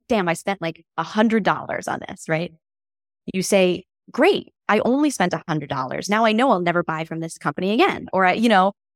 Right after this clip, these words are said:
I remember going to L A, um, you know, I mean, uh, we, we t-, mentioned this the other day. Gabba drove me to L A. Lara and I drove to L A, and I thought I was gonna move there.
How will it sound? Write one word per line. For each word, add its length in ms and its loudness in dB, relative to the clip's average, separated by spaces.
I 40 0
remember 220 2
going 220 2
to 100 -2
L 160 -2
A, 340 -4
um, 440 -4
you 160 -6
know, 80 -4
I 60 -2
mean, 280 -4
uh, 80 -4
we, 160 -4
we 120 0
t-, 120 -4
mentioned 260 2
this 60 -2
the 80 -2
other 120 0
day. 240 0
Gabba 420 -2
drove 380 0
me 140 -6
to 120 -8
L 160 -4
A. 120 -8
Lara 200 -6
and 80 -8
I 100 -6
drove 220 -6
to 140 -6
L 140 -4
A, 360 -4
and 100 0
I 80 0
thought 340 -2
I 80 4
was 120 2
gonna 140 2
move 200 -2
there. 300 -6